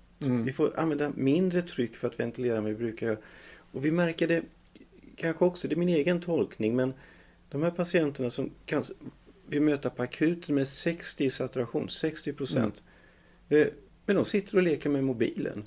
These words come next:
Speaker 1: Ja, just det.
Speaker 2: Eller
Speaker 1: Den
Speaker 2: läser
Speaker 1: här,
Speaker 2: någonting
Speaker 1: det,
Speaker 2: vettigt. Men de, de,
Speaker 1: det man
Speaker 2: men de
Speaker 1: kallar
Speaker 2: är
Speaker 1: för hy-, happy hypo-, hypoxemia.
Speaker 2: Ja.
Speaker 1: Ja.
Speaker 2: De, de är liksom i-,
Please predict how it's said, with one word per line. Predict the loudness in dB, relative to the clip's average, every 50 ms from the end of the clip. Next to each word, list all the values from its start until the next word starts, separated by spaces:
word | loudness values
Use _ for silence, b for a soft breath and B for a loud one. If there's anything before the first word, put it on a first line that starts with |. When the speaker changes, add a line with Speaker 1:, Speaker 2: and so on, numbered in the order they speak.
| -8 _
Speaker 1:
Ja, | 8 8
just | 8 8 8
det. | 6 8
Speaker 2:
Eller | 10 12 12
Speaker 1:
Den | 12 12
Speaker 2:
läser | 12 12 12 12
Speaker 1:
här, | 12
Speaker 2:
någonting | 12 12 12 10 12
Speaker 1:
det, | 12 12
Speaker 2:
vettigt. | 12 12 10 4 6
Men | 6 6
de, | 6 6 4 4 8
de, | 10 12
Speaker 1:
det | 12
man | 12 12
Speaker 2:
men | 10 12
de | 12
Speaker 1:
kallar | 12 12 12
Speaker 2:
är | 12
Speaker 1:
för | 10 10 10
hy-, | 10 10 8 8
happy | 4 4 4 4 4 6 4 6
hypo-, | 8 8 6 6 4 -6 -2 2 2
hypoxemia. | 2 2 0 -2 -4 -2 -2 -4 -2 0 0 2 2 4 2 2 0 -4 -4
Speaker 2:
Ja. | 0 0 2 2 2
Speaker 1:
Ja. | 0 0 -2 -8 -18 -20 -20 -18 -14 -12
Speaker 2:
De, | 0 2 2 2 4
de | 2 2 2 4
är | 4 4
liksom | 4 4 2 2 2 2 2
i-, | 2